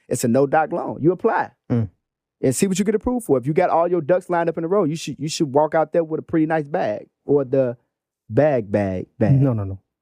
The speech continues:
Speaker 2: The bag, bag, bag.
Speaker 1: Yeah, yeah,
Speaker 2: There
Speaker 1: yeah,
Speaker 2: you
Speaker 1: that
Speaker 2: go.
Speaker 1: one. That one. That one.
Speaker 2: Yo, you, you bet, you damn near just did a business funding masterclass for free.
Speaker 1: Yep, pretty much.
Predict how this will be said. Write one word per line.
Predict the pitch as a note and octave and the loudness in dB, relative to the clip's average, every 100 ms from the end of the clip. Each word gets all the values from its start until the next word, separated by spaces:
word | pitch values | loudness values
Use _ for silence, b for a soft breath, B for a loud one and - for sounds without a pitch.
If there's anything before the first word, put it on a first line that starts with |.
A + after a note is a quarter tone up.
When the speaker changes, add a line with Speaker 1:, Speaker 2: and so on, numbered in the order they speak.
| _ | _
Speaker 2:
The | A2+ | 0
bag, | G2+ C3 | 2 2
bag, | B2+ E3+ C#3 | 2 2 0
bag. | A2+ D#3+ - | -2 -4 -6
Speaker 1:
Yeah, | A#2+ B2+ F2+ - | 0 0 0 0
yeah, | A2+ | 2
Speaker 2:
There | |
Speaker 1:
yeah, | G#2+ | 4
Speaker 2:
you | C3+ | 2
Speaker 1:
that | - | 2
Speaker 2:
go. | C#3 | 0
Speaker 1:
one. | A2+ G2 - | -2 -6 -2
That | B2 G2+ | 0 -2
one. | G2+ _ _ _ _ | -10 _ _ _ _
That | C3+ A2+ | 0 0
one. | F#2+ _ _ | -4 _ _
Speaker 2:
Yo, | D#3 E3 | 2 4
you, | G3+ C#4+ | 4 2
you | G#3 D#4+ | 2 2
bet, | A#3 G3+ | 2 2
you | C#4 | 0
damn | C#4 B3 B3+ | 2 2 2
near | A3+ A3 | 0 0
just | G3 D#3 | 0 0
did | G3+ | 0
a | |
business | C#3+ F3 F3 D#3 | 0 -2 0 -4
funding | - E3+ C#3 | -2 -2 0
masterclass | D#3 E3 - - C3+ A2+ | 0 -2 -6 -4 -4 -4
for | - | -10
free. | - C#3+ G2 - _ | -4 -2 -2 -12 _
Speaker 1:
Yep, | A#2 A#2 - _ | -4 -4 -4 _
pretty | A2+ G#2 | -12 -10
much. | G2+ - | -12 -14